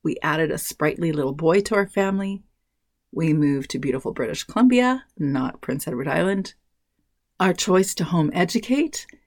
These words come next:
has definitely been the right choice. The only uncertainty I had about homeschooling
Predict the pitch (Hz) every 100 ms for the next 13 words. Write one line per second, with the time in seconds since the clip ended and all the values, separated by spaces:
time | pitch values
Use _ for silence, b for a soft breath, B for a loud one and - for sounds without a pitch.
0 | _ - 160 147 170 180 180 - - -
1 | 220 190 151 135 123 160 151 156 - -
2 | - 170 - - _ _ _ _ _ _
3 | _ _ _ _ 233 180 - 208 269 359
4 | 381 - 262 240 - 208 202 185 165 165
5 | 151 147 131 143 165 180 - - 202 202
6 | 208 214